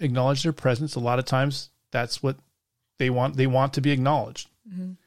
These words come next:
Speaker 1: you just say, "All right, I see that you're here." And just say, "Okay,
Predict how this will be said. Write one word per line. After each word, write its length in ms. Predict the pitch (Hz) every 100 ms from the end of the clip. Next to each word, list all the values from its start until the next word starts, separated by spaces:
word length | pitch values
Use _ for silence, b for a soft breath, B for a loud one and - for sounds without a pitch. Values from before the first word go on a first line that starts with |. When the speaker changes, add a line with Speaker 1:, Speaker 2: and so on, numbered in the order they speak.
| _ -
Speaker 1:
you 140 | 123
just 180 | 127 -
say, 220 | 123 123 -
"All 80 | 147
right, 260 | 151 135
I 100 | 127
see 160 | - 131
that 180 | 135 143
you're 60 |
here." 400 | 139 151 127 143 _ _ _ _ -
And 80 | 131
just 140 | 131
say, 200 | 135 123 -
"Okay, 420 | 147 - 131 -